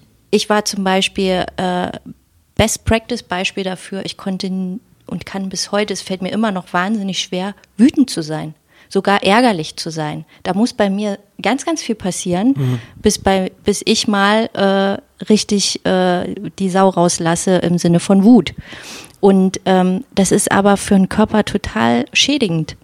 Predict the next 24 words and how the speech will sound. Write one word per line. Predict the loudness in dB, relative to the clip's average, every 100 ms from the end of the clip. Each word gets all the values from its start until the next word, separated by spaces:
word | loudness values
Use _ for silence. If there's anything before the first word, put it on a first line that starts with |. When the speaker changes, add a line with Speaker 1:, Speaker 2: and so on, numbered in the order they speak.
| _ _
Speaker 2:
Mhm. | -6
Speaker 1:
sozusagen, | -2 -2 -2 -4 -2 -2 2
weil | 4 6 4 0 -12 -18 -18 -2 2
diese | 4 4 4
Wut | 2 2
muss | 0 0 -6 -10 -10
raus, | -2 0 0 -4 -6 -4
die |
muss | 0 -2 -2
gesehen | -4 -2 -2 -2
werden. | -2 -4 -4
Und | -2 0 0
Wut | 4 4 6
ist | 0 0
genauso | 2 2 4 4 6
ein | 4
wichtiges | 4 4 2 2 0
Gefühl | -4 4 6 6 4
wie | 0 2 2 0 -8 -2
Liebe, | 4 6 6 4
Freude, | 2 4 6 6 6 4 2 -6 -20 -20 -20 _ 0
äh, | 4 6 4 2
Begeisterung, | 0 2 2 0 -4 -2 -2
Neugier | -2 -2 -2 -4 -4